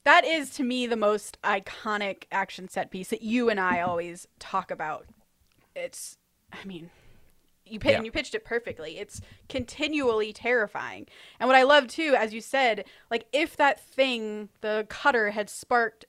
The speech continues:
Speaker 1: just when Tom Cruise was going up and after he'd lost the glove, you'd be like, "Okay,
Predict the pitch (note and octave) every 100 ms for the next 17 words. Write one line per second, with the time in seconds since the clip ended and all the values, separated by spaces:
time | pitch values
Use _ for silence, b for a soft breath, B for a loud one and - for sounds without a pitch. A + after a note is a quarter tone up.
0 | G3 - A#3 - A3+ G#3 G#3+ G#3 G#3 G#3+
1 | G3+ F#3 G3+ F#3 G3 G#3+ G#3+ G3 G3+ G3+
2 | F#3+ F#3+ G#3+ A3 F#3 F#3 G#3 F#3+ F#3+ G3+
3 | G3 F#3+ - A3+ A#3 - - D#3+ F3